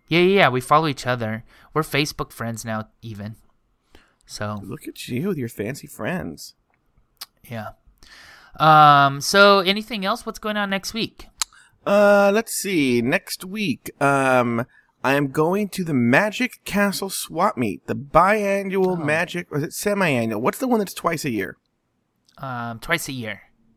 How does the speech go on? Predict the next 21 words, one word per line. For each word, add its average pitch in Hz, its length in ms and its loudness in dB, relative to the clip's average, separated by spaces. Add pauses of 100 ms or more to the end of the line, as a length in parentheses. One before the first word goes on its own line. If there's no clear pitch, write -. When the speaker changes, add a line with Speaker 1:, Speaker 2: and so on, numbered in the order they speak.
(440)
Speaker 2:
The 123 100 -2
twice 208 440 0
a 233 60 0
year 196 320 2
Magic 160 520 0
Castle 160 320 -2
Swap - 380 -4
Meet. 131 300 -4
I'm 110 140 -8
going 147 380 -6
to 147 200 -2
it 139 100 0
with 117 200 -4
my 117 100 -2
friend 131 440 -6
Adam, 127 420 0 (760)
not 147 260 0
Vaught, 117 440 2
De 135 140 2
La 143 120 2
Pena. 120 500 -2